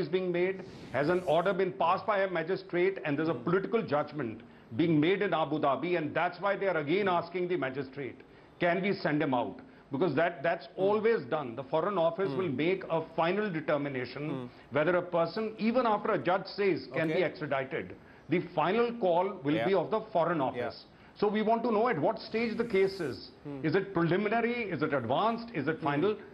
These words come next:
Speaker 1: Surely in twenty-four hours we should have figured that
Speaker 2: Okay.
Speaker 1: out.
Speaker 2: All right, Priyanka, one very quick, uh, answer from you before we take a break and speak about Rafale.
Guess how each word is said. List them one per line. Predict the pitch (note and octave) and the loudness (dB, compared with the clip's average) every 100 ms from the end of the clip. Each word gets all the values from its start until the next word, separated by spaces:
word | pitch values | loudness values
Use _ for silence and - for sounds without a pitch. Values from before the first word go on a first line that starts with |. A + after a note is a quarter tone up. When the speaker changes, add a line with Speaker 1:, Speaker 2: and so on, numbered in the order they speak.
| - - - | -14 -8 0
Speaker 1:
Surely | G3+ C4 A#3+ | 2 2 2
in | D#3 | 0
twenty-four | D3 C#3 C#3 C3 | 0 -2 -2 0
hours | A#2 A2+ | 0 0
we | B2+ | -4
should | C3 B2 | -2 -4
have | - | -4
figured | B2 B2+ | -4 -2
that | A#2+ | -2
Speaker 2:
Okay. | E3+ | -4
Speaker 1:
out. | F#2 - - - - - - - - - - - - - - - - - - - - - - - - - | -6 -12 -20 -20 -20 -20 -20 -20 -20 -20 -20 -20 -20 -20 -20 -20 -20 -20 -20 -20 -20 -20 -20 -20 -6 0
Speaker 2:
All | F#3+ | 2
right, | D#3 - | 2 2
Priyanka, | G#3 A3 A#3+ E3 | 0 2 0 2
one | G#3 A#3 F3 | -2 0 0
very | B3 | 0
quick, | A#3 B3+ - | 2 -2 0
uh, | A3 F#3 - F3+ | 2 2 0 -2
answer | F#3+ A#3+ | 0 0
from | - G#3 | 2 4
you | G3 - E3 | 4 4 2
before | G3+ | 0
we | G3 | 0
take | G3 G3+ | 0 0
a | F#3+ D#3+ | 0 2
break | G3 | 0
and | F#3+ | 0
speak | - G3+ G#3+ | -4 -4 0
about | F#3+ G3 | 0 0
Rafale. | D#3 E3+ - F3+ G3 | 0 -2 2 2 2